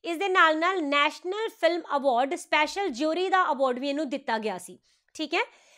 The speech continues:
ਔਰ ਇਹ ਫਿਲਮ ਕਿੱਥੇ, ਅ, ਚੱਲੀ ਸੀਗੀ, ਮਤਲਬ ਕਿ ਕਿੱਥੇ ਫਿਲਮਾਈ ਗਈ ਸੀ? ਰਾਜਸਥਾਨ ਔਰ ਪਾਕਿ-, ਅ, ਸੌਰੀ, ਪੰਜਾਬ ਦੇ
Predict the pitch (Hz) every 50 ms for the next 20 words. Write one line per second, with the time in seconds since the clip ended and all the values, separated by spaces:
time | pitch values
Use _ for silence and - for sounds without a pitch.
0 | _ _ - 311 339 - - 349 392 415 - 403 392 392 381 - 320 294 - -
1 | 370 392 415 - 587 - 440 - 294 294 294 294 285 285 285 - 311 302 320 349
2 | 262 - 320 269 392 523 - _ _ 269 277 285 285 285 311 311 311 392 403 -
3 | 349 - - 403 392 - 359 330 302 294 269 285 302 254 269 247 240 - - 330
4 | 381 - _ _ _ _ - 233 277 285 277 247 359 381 381 - 381 359 392 466
5 | 440 - _ - 320 339 359 - 320 285 285 - - 349 339 - 277 262 311 285
6 | 285 285 - 294 285 254 302 285 302 294 233 403